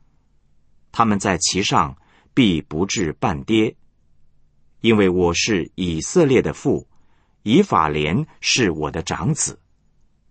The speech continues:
列国啊，要听耶和华的话，要在远方的海岛传扬说：“赶散以色列的必召集他，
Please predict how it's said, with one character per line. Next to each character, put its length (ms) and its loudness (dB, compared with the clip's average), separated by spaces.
列 280 6
国 220 2
啊， 240 0
要 240 4
听 420 -2
耶 200 4
和 220 -2
华 200 -2
的 120 -6
话， 360 -2
要 200 4
在 220 2
远 360 4
方 220 2
的 80 0
海 280 0
岛 240 -2
传 320 -2
扬 240 0
说 340 2
：“赶 300 2
散 420 2
以 220 0
色 240 2
列 160 4
的 320 -4
必 240 0
召 320 2
集 240 -8
他， 320 0